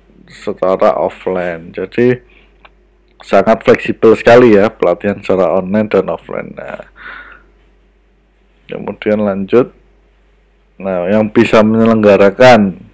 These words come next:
swasta, B U M N, B U M D, pemerintah. Nah,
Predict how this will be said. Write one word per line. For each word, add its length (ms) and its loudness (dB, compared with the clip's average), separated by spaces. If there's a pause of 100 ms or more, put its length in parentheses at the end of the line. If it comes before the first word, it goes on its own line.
(180)
swasta, 560 0
B 80 2
U 160 6
M 160 2
N, 220 -2
B 100 0
U 80 0
M 160 -4
D, 160 -6
pemerintah. 1040 -6 (840)
Nah, 320 -12